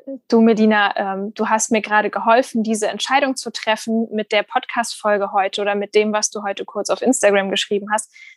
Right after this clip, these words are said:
Das sind so diese, diese ganzen kleinen Momente. Und solange das ist, solange ich da merke, okay, ich, ich kann was bewegen und den Leuten geht es gut, dadurch, dass sie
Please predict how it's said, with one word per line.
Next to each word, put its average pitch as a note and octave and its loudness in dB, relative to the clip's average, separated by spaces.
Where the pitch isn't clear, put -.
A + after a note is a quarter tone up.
Das G#3 2
sind B3 4
so A#3 4
diese, G#3+ 2
diese G#3 -4
ganzen G#3 -6
kleinen B3 2
Momente. G3+ 0
Und G3+ -6
solange G#3 -2
das - 2
ist, - -2
solange A3 -4
ich - -14
da A#3+ 2
merke, B3 0
okay, - -2
ich, G#3+ -4
ich - -16
kann A#3+ 0
was A3+ 0
bewegen A3 2
und G#3 -4
den G#3 2
Leuten G#3 0
geht G#3+ -2
es - -10
gut, C4 2
dadurch, G#3 0
dass G3+ -2
sie G3+ -2